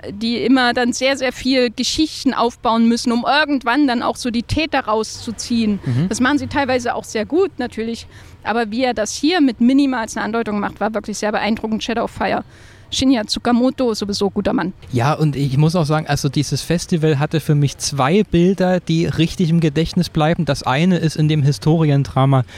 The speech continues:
Speaker 2: Lubo, wie Franz Rogowski in einem herrlichen Kleid aus einem Bärenbauch emporsteigt und Habanera tanzt. Und das zweite ist, äh, tatsächlich in diesem Tsukamoto-Film,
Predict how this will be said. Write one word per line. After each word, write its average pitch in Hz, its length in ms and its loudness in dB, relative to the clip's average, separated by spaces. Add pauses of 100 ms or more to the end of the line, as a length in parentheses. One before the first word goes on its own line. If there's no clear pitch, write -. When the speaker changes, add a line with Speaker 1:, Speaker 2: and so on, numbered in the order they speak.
(220)
Speaker 2:
Lubo, 160 480 4
wie 143 100 0
Franz 143 420 -2
Rogowski 151 560 0
in 143 80 2
einem 131 260 2
herrlichen 151 500 2
Kleid 135 360 0
aus 143 140 0
einem 131 320 2
Bärenbauch 151 840 2
emporsteigt 147 880 0
und 139 240 0
Habanera 135 600 2
tanzt. 170 520 0 (540)
Und 156 240 2
das 151 160 0
zweite 139 560 0
ist, - 560 -2
äh, 131 80 0
tatsächlich 156 500 0
in 151 60 2
diesem 147 180 0
Tsukamoto-Film, 151 920 2